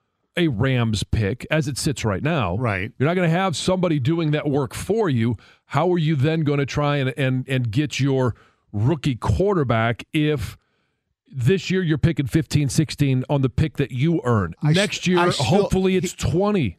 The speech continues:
Speaker 2: I understand, but I still, I'm not gonna extend him now. I'm gonna extend him after next year. If he proves to me one more year, he's gonna be really good. I'm willing to take that chance.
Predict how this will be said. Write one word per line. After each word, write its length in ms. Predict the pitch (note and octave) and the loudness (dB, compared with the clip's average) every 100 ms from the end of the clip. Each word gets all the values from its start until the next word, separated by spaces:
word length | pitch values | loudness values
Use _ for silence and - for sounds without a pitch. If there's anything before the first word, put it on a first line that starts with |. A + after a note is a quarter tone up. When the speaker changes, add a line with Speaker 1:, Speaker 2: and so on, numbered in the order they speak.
| - | -12
Speaker 2:
I 140 | D#3+ | -10
understand, 480 | F#3 E3 - F#3+ D#3 | -8 -8 -4 -2 0
but 80 | D3+ | -2
I 60 | |
still, 420 | C#3+ - G#3 F#3+ - | -4 -4 -4 -4 -6
I'm 100 | D3 | -6
not 180 | E3 E3+ | -4 -4
gonna 120 | F3+ D3+ | -4 -4
extend 480 | - - F3 F#3 | -6 -6 -4 -2
him 260 | C#3 C3+ C3+ | -2 -2 -4
now. 460 | C#3 E3 E3 F#2+ E2+ | -4 -2 -2 -4 -8
I'm 80 | C3 | -8
gonna 120 | C3 | -8
extend 360 | B2+ - D#3 D3+ | -8 -8 -6 -4
him 100 | D3 | -2
after 280 | D3 - B2+ | -4 -2 -2
next 420 | C3+ C#3 - D#3+ | 0 -2 -6 -4
year. 240 | F#3+ F3 | 0 2
If 100 | A#2 | 0
he 80 | C3+ | -2
proves 320 | - D#3 C3+ | -2 -2 -2
to 80 | - | -2
me 100 | C#3 | 0
one 200 | C3 C#3+ C#3 | 2 2 2
more 180 | C#3 | 0
year, 260 | B2 D3 F#3 | 0 0 -2
he's 180 | A2 G#2 | -2 -4
gonna 120 | - | -4
be 100 | A2 | -4
really 300 | G2 A2 G2 | -2 -2 -4
good. 320 | F#2 G2 E2 - _ _ _ _ _ _ _ | -6 -8 -8 -12 _ _ _ _ _ _ _
I'm 180 | - F3+ | -4 0
willing 240 | F3+ F3 | 0 0
to 60 | C#3 | 0
take 160 | D#3 C3+ | -2 0
that 180 | D3 | 0
chance. 540 | - D3+ C#3 E2+ - | 0 0 0 -2 -6